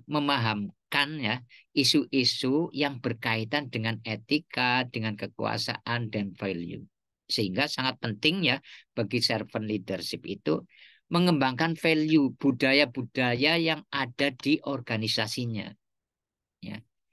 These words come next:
Etika-etika yang ada di organisasinya itu perlu dikembangkan. Dan awareness ini ya salah satunya adalah able to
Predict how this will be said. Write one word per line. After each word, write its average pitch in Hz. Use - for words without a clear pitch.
Etika-etika 175
yang 180
ada 139
di 127
organisasinya 117
itu 135
perlu 131
dikembangkan. 123
Dan 147
awareness 143
ini 175
ya 127
salah 151
satunya 185
adalah 120
able 143
to 226